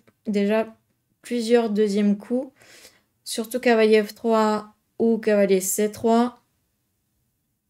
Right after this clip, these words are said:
Cavalier F trois, on va dire.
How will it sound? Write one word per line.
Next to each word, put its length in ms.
Cavalier 500
F 120
trois, 240
on 40
va 140
dire. 320